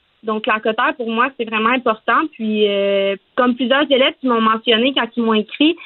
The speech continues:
euh, leur cote R, c'est leur source de motivation. C'est ce qui leur permet de vouloir vraiment, euh, atteindre leur objectif. Donc, le fait que, que le ministre enlève la cote R,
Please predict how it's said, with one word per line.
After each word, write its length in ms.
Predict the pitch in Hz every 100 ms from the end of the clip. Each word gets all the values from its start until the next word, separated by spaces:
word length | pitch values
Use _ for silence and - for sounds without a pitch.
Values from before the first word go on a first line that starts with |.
| - 220 -
euh, 240 | 220 220
leur 180 | 220 214
cote 160 | 233 226
R, 160 | 311
c'est 80 | 339
leur 140 | 233 220
source 140 | 302
de 80 | 269
motivation. 760 | 220 214 233 208 208 226 240 269
C'est 60 | 220
ce 60 |
qui 80 | -
leur 140 | 220 -
permet 340 | 220 233 285
de 140 | 247
vouloir 300 | 220 208 233
vraiment, 460 | 226 220 220 233 262
euh, 120 | 226 208 _ _ - 214
atteindre 300 | 220 247 294
leur 160 | 247
objectif. 540 | 220 202 202 202 247 330 - - - -
Donc, 220 | 233 247
le 120 | 262 254
fait 140 | 349 370
que, 220 | 277 226 - _ _ _ _ _ -
que 340 | 262 240 226 220
le 140 | 220
ministre 380 | 233 240 277 302 _ -
enlève 380 | 240 233 254 269
la 140 | 226 226
cote 160 | 214
R, 320 | 220 220 247